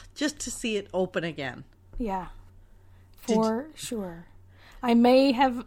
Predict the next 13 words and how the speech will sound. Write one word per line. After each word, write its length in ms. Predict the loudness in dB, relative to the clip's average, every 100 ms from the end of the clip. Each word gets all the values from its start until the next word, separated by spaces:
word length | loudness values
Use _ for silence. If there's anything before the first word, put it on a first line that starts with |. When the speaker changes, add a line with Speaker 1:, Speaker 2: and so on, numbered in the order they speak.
| -12
Speaker 2:
stayed 280 | -2 2
up 160 | 2 0
really 320 | 2 2 4
late 220 | 2 2 0
last 240 | -4 -4
night. 340 | -6 -4 -4 -4 -14 -20 -20 -20 _ -20 -14
Speaker 1:
Yeah. 300 | -6 -4 -4
Speaker 2:
Uh, 540 | -4 -4 -4 -6 -8 -8
and 100 | -6
I 60 | -4
watched 320 | -4 -6 -6
YouTube 300 | -6 -4 -6
videos. 680 | -8 -8 -8 -6 -6 -8 -12